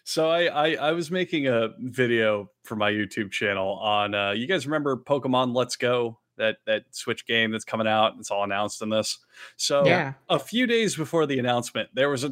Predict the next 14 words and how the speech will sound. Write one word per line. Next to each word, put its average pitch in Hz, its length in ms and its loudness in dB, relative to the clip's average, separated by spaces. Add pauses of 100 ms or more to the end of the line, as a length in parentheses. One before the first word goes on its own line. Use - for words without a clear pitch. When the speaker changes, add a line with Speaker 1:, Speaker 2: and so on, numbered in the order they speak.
(100)
Speaker 1:
ton 180 380 2
of 135 240 -4 (180)
stuff 135 380 0
all 127 120 4
over 117 140 2
the 110 140 2
internet 107 240 4
of, 104 100 0
like, 107 220 2
leaks 127 440 -2
and 107 180 -4
rumors 113 520 0
and, 113 100 -4
like, 113 160 2